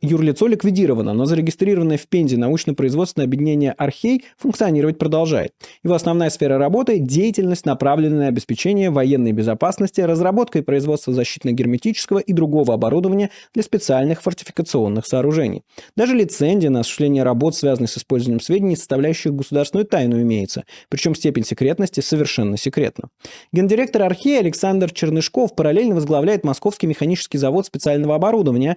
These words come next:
основанные для обеспечения объектов специального строительства Минобороны, М Ч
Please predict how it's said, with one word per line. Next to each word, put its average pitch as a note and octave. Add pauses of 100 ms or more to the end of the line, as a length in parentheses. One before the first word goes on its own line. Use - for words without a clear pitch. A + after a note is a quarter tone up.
(240)
основанные G#3
для D#3
обеспечения D#3
объектов C3
специального C3
строительства A#2+
Минобороны, D3+
М D3+
Ч A#2+